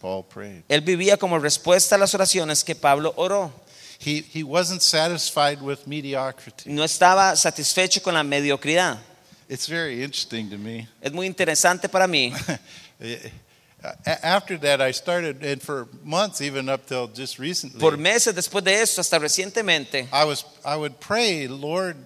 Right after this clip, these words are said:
Speaker 1: uh, raise up beautiful spirit like Francis to renew Europe," you know.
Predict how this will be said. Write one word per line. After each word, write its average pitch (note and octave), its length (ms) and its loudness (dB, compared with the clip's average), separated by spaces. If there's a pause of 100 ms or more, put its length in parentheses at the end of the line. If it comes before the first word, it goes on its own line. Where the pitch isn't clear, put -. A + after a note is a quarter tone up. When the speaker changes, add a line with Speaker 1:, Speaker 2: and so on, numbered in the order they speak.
(120)
Speaker 1:
uh, C3+ 300 -8
raise G#3+ 400 0
up F3+ 240 -2
beautiful C#3 420 -10
spirit A#2 600 -8
like A2+ 160 -6
Francis A2 640 -6
to A#2+ 280 -8
renew B2 460 -4
Europe," G#2+ 400 -8 (160)
you G2+ 80 -18
know. F#2 140 -18